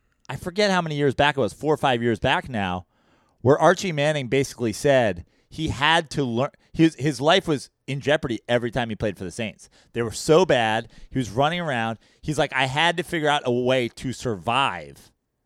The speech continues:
And he talks about this thing that he would do on plays where those third and longs where it was like, he's like, "We're gonna punt anyway." He would short arm balls and protect himself on the follow through. And he's like, "I taught my boys to do that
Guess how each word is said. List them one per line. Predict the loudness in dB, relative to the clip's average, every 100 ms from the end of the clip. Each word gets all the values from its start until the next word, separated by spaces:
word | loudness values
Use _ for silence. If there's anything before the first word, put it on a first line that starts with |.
| _ _ _ _ _ _ _
And | -6
he | -6
talks | -2 2 4 4 0
about | 2 4 4 2 -6 _
this | -2 2 2 0 -10 -18 _ _ _ -6
thing | -4 -2
that | -2
he | 0
would | -2 -2
do | 2 4 6 4 0 -4 _ _ _ _ -2
on | -2
plays | 0 0 2 2 2
where | 2 2 2
those | -2 -4 -2
third | 0 2 2
and | 0
longs | 0 0 -2
where | -2
it |
was | 0
like, | -2 -4
he's | -6 -6
like, | -6
"We're | -6
gonna | -6 -4
punt | -2 -4 -4
anyway." | -6 -4 -4 -4 _ _ _
He | -2 0
would | 0
short | 2 2 2 4
arm | 0 2
balls | 2 4 2
and | 2 -2
protect | -4 -6 -4 -4 -4
himself | -6 0 2 2
on | -2
the | -6
follow | -2 0 2 0
through. | -2 -2 -4 -8 _ -10
And | -6
he's | -4
like, | -2
"I | -2
taught | -2 -2 0
my | 0
boys | -2 0 0 -2
to | -6
do | -4 0
that | 0 0 -2